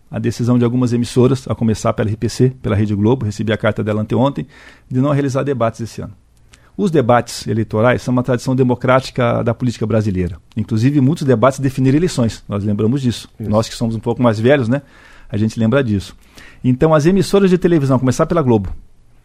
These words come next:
Speaker 1: não fazer debate é um desserviço imenso à democracia. Espero que a Tarobá, que a K T V não sigam nessa mesma toada, e sigam a tradição democrática de fazer debates. Até porque fica a pergunta, Roberto, a quem interessa não ter debate?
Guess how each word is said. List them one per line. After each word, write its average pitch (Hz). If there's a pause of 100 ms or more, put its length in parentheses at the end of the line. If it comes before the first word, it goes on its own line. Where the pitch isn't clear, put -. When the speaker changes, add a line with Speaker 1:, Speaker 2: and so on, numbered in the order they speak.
(160)
Speaker 1:
não 156
fazer 147
debate 131
é 139
um 139
desserviço 147
imenso 143
à 117
democracia. 104 (260)
Espero 135 (300)
que 117
a 107
Tarobá, 104 (100)
que -
a 98
K 104
T 98
V 110 (320)
não 127
sigam 139
nessa 131
mesma 127
toada, 113 (420)
e 113
sigam 196
a 156
tradição 139
democrática 147
de 143
fazer 135
debates. 113 (360)
Até 127
porque 156
fica 165
a 151
pergunta, 147
Roberto, 110
a -
quem 175
interessa 135
não 120
ter 107
debate? 90